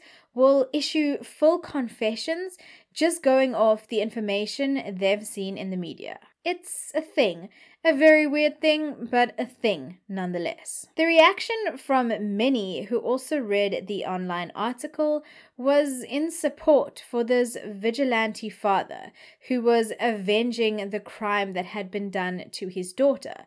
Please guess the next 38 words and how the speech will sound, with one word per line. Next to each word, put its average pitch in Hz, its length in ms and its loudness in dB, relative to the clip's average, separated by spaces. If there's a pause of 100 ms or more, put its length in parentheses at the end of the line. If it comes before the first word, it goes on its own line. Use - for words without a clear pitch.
with 330 340 -4
many 294 580 2
agreeing 254 800 0
that 254 280 -2 (100)
they 240 180 -2
would 311 160 -4
do 262 180 -4
the 240 140 -6
same 233 400 -8
thing 240 300 -4
if 208 200 -8
they 190 200 -2
were 190 180 0
in 190 200 -6
that 185 180 -6
position. 180 420 -8 (220)
So - 320 -2
yeah, 285 440 6
there 277 200 2
was 302 200 2
also 320 600 2 (120)
that 240 280 2
strange 202 420 -4
turn 185 240 -4
of 170 100 -8
events. - 680 -12
In 330 100 2
the 440 100 2
background, 208 720 0
the 247 120 -6
task 294 480 -4
team, 214 400 -4
aided 247 340 -2
by 214 160 2
renowned 226 600 -2
forensic 202 420 -6
psychologist 269 1000 -2
and 254 380 -4